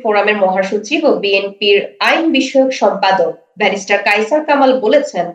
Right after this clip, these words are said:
বিএনপি যৌক্তিক সময়ের মধ্যে নির্বাচন দাবি করেছিল, কিন্তু এখন যারা উপদেষ্টা আছেন তারা হয়তো যৌক্তিক সময়ের অর্থটা বুঝতে পারছেন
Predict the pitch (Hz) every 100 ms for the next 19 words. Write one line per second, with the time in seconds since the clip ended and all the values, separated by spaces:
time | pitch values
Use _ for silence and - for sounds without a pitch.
0 | _ _ _ 214 277 294 294 339 240 226
1 | - 294 - 294 269 285 285 269 285 311
2 | - 185 185 240 233 175 180 185 196 190
3 | 190 254 302 427 - - 226 220 233 -
4 | 185 247 320 311 320 302 240 214 214 -
5 | 196 170 - - 180 185 175 160 165 175
6 | 170 - 220 220 - _ _ 254 262 269
7 | 311 302 285 269 269 190 185 214 269 185
8 | 170 - 160 139 135 -